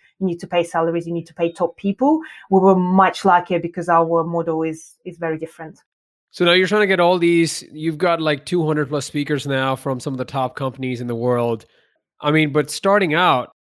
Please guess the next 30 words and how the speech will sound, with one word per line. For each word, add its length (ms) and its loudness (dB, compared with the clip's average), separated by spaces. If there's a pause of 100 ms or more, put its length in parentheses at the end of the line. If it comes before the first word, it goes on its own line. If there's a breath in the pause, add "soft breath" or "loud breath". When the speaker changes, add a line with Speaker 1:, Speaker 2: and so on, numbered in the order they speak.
Speaker 2:
you're 140 -10
trying 300 -2
out 80 -2
this 160 -8
new 100 -2
model. 460 2
How 240 -2
did 120 -6
you 60 -4
convince 480 -4
all 160 0
these 260 0
speakers 920 -4
or 240 -2
all 160 0
these 380 -4 (400)
teachers 340 -4
to 100 -8
come 180 -4
on 220 0
board 300 2
and 160 -4
teach 220 -8
at 80 -6
Future 260 -6
London 340 -4
Academy? 480 0
Were 160 -2
they 180 0
getting 460 0